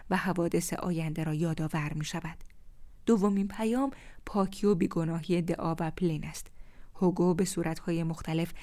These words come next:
و با ادبیات متفاوت این پیام را القا می‌کند و برخلاف تبلیغات علیه معلولان،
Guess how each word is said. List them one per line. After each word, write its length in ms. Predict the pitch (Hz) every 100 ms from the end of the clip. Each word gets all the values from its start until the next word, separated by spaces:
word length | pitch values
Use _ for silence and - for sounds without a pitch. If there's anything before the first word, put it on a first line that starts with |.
| - -
و 60 |
با 140 | 180 -
ادبیات 560 | 185 185 175 175 220 226
متفاوت 680 | 185 175 160 - 156 160 - - -
این 140 | 240
پیام 360 | 240 196 170 156
را 80 | 160
القا 360 | - 156 165
می‌کند 440 | 156 151 156 156 151 - - -
و 40 |
برخلاف 580 | 147 170 165 180 196 214 226
تبلیغات 720 | - 170 165 156 175 175 -
علیه 320 | 170 175 175
معلولان، 540 | 175 165 160 156 165